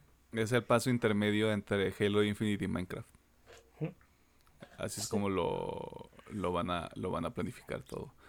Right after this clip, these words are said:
Speaker 1: Este, tomando en cuenta todo eso,
Speaker 2: Ujú.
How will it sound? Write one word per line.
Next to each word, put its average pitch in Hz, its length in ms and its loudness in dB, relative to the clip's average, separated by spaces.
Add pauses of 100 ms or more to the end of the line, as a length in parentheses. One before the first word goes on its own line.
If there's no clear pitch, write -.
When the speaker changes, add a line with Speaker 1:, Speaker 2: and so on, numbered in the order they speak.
(380)
Speaker 1:
Este, 85 1900 -6 (140)
tomando 107 300 2
en 104 40 -6
cuenta 104 280 2
todo 92 360 2
eso, 107 380 0 (200)
Speaker 2:
Ujú. 139 140 -10